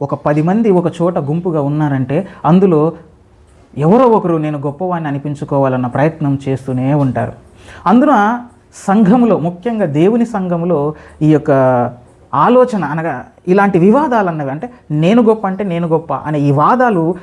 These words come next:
ఎప్పుడు జరుగుతూనే ఉంటాయి. తనను స్టేజ్ మీదకి ఆహ్వానించలేదనో, లేకపోతే సరైన గుర్తింపు నాకు ఇవ్వలేదనో, నేనేంటి, నా స్టేటస్ ఏంటి, చిన్న చిన్న పనులు నాకు చెప్తాడా, ఆ బరకాలు తీయమంటాడా, ఆ వంట చేయమంటాడా,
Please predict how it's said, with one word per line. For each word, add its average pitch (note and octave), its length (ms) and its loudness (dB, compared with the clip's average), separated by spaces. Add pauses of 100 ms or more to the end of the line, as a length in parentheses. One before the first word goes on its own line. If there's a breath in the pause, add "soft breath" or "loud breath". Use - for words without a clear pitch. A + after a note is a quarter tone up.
(120)
ఎప్పుడు D#3 380 -2
జరుగుతూనే C3+ 600 -2
ఉంటాయి. A#2+ 480 -8
తనను F3+ 340 0
స్టేజ్ E3 340 2
మీదకి E3+ 240 0
ఆహ్వానించలేదనో, C3+ 960 -4 (420 soft breath)
లేకపోతే D#3 720 0 (240 loud breath)
సరైన E3 380 2
గుర్తింపు E3+ 360 -2
నాకు C#3+ 240 -2
ఇవ్వలేదనో, B2 720 -4 (380 loud breath)
నేనేంటి, E3 680 2 (540 soft breath)
నా C#3+ 100 2
స్టేటస్ E3 460 0
ఏంటి, B2 380 -4 (200)
చిన్న G#3 120 4
చిన్న G#3+ 180 0
పనులు E3+ 260 -2
నాకు C#3+ 220 -4
చెప్తాడా, C3 340 -6
ఆ C3 120 0
బరకాలు D#3 400 0
తీయమంటాడా, C3+ 600 -4 (240 loud breath)
ఆ C#3+ 40 -2
వంట D3+ 240 0
చేయమంటాడా, C#3+ 680 -2